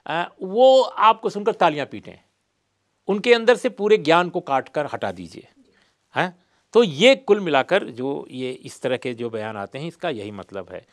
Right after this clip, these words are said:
अ, अब जैसे नोटबंदी पर ही उन्होंने क्या कहा था, नोटबंदी पर उन्होंने जो जो कहा था, अगर उनका संकलन कर दिया जाए,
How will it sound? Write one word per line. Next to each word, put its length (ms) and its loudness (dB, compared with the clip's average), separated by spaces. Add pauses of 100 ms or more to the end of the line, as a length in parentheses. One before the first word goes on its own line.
(460)
अ, 260 -2
अब 140 -8
जैसे 180 -4
नोटबंदी 420 -6
पर 160 -4
ही 60 -4
उन्होंने 280 -4
क्या 180 -2
कहा 200 -4
था, 200 -18 (320)
नोटबंदी 500 -4
पर 220 0
उन्होंने 360 -6
जो 180 -6
जो 120 0
कहा 240 -2
था, 160 0
अगर 300 -2
उनका 260 -4
संकलन 500 -4
कर 180 -4
दिया 220 -4
जाए, 280 -6